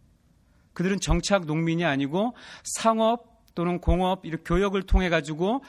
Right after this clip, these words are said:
돈을 버는, 부를 축적한 사람들이었고, 야금술이 발달해서 철기 문명을 가졌던 그러한 사람들이었습니다.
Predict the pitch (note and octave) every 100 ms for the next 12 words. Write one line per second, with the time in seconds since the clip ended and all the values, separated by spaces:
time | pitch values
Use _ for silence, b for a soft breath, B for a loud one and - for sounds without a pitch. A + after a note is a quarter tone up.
0 | B B E3 F3+ F3 E3+ E3 - b b
1 | - C#3+ D3+ F#3 B2+ - _ _ _ -
2 | - E3+ F3 - - G#3+ G#3 F#3 F3+ F3
3 | F3 b b - - F#3 F3 E3 D#3 -
4 | G3 B3 C4 b b b _ _ F3+ F#3
5 | _ _ _ _ _ _ _ _ _ _
6 | _ _ _ - C#3+ D3+ G3 G#3+ F#3 G3+
7 | C#3 C#3+ E3 D3+ C#3+ E3 G3 B3 B B
8 | - - C#4+ B3 B3+ A3 F#3+ E3+ E3+ E3+
9 | B2 D3+ C#3 D#3 E3 G#3+ B B - D3
10 | C#3 C3 D3 C#3 A#2+ A#2 A2 B2 A2+ C3